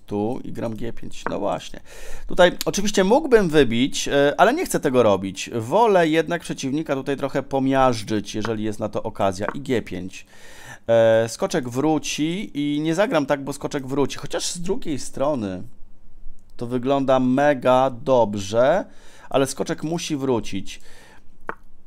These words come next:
E, i F trzy będzie chciał grać przeciwnik na sto procent, e, na sto procent. Teraz się zastanawiam, jak mądrze zagrać. Może goniec D sześć, żeby tu już troszeczkę celować. Nie gra F trzy? A to ciekawe, powiem wam szczerze.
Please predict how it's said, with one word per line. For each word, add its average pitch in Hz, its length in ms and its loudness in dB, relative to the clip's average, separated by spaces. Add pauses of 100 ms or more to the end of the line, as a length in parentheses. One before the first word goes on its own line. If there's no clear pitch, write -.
(260)
E, 113 280 4
i 143 180 -4
F 143 200 4
trzy - 200 -4
będzie 104 260 0
chciał 104 240 -2
grać 101 200 -4
przeciwnik 104 480 -6
na 127 100 -2
sto - 180 -8
procent, 127 600 -2
e, - 20 -12 (960)
na 117 180 -4
sto - 360 -8
procent. 101 800 -4
Teraz 117 160 -8
się - 60 -12
zastanawiam, 120 380 -6
jak 110 160 -6
mądrze 110 280 -6
zagrać. 101 340 -2
Może 123 220 -4
goniec 185 320 -4
D 127 120 -2
sześć, 107 300 -4
żeby 120 220 -6
tu - 160 -6
już 190 180 -4
troszeczkę - 460 -8
celować. 90 640 -4 (1200)
Nie 170 160 -2
gra 440 160 -4
F - 240 0
trzy? - 240 -8 (240)
A 180 60 -10
to 131 120 -12
ciekawe, 85 520 -6
powiem 92 360 -10
wam 85 160 -10
szczerze. 90 560 -8